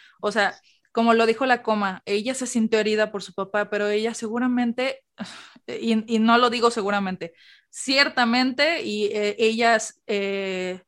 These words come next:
lastimó en algún momento a su papá. Yo puedo decir también con seguridad de que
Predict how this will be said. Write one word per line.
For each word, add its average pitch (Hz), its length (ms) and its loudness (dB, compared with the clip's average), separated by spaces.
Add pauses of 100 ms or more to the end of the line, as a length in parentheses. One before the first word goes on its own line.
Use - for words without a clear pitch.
(180)
lastimó 214 500 2
en 285 80 2
algún 220 260 -2
momento 185 360 -4
a 180 40 -8
su 180 160 -12
papá. - 360 -14 (380)
Yo 220 160 0
puedo 247 260 2
decir 214 360 -2
también 214 300 -4
con 220 160 -4
seguridad 190 480 -4
de 196 180 -6
que 185 200 -8